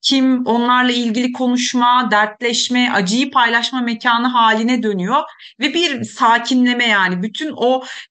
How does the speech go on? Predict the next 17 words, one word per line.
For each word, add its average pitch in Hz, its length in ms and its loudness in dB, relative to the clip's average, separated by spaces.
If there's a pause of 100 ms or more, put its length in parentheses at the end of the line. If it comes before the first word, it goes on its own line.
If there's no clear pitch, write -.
bizim 247 260 0
mesela 247 320 0
Slahiye'de 247 680 -2
gördüğümüz 226 520 -2
Dervişpaşa 226 680 0
Camii, 202 640 0
e, 226 60 -2
içine 262 320 2
girilmeyecek 226 680 0
derecede 196 380 -2
minaresi, 214 880 -2
e, 208 100 -4
yıkıldığı 208 640 -2
için 214 320 -2
çatısına 196 560 -2
yıkılmıştı 269 720 -2
ama 311 300 2